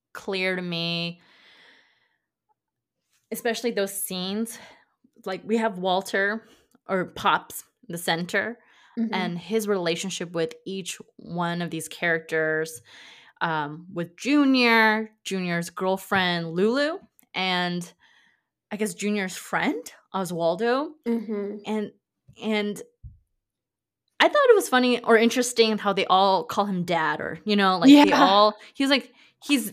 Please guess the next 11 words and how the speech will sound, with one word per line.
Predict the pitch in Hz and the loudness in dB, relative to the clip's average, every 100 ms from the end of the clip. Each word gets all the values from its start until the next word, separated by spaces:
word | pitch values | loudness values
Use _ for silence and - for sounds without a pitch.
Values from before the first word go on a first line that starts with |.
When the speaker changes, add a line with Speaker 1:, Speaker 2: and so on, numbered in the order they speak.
| - | -14
Speaker 1:
he's | 202 269 269 | -8 -2 0
definitely | 214 277 320 320 277 | 2 2 0 0 2
a | |
biological | 233 202 208 214 202 | 4 4 4 2 -4
father | - 185 180 180 | -2 0 0 -2
to | 175 - - 185 175 165 165 160 - _ _ _ _ _ _ | -4 -10 -4 -2 0 0 -4 -6 -12 _ _ _ _ _ _
Junior, | - 269 320 320 190 165 175 196 _ _ _ _ _ _ - | -8 0 2 2 0 -2 -4 -6 _ _ _ _ _ _ -6
and | 202 | -2
then | 196 190 | -2 -2
his | 208 208 | -2 0
relationship | 208 196 196 196 202 185 180 | 0 -2 -4 -6 -4 -4 -4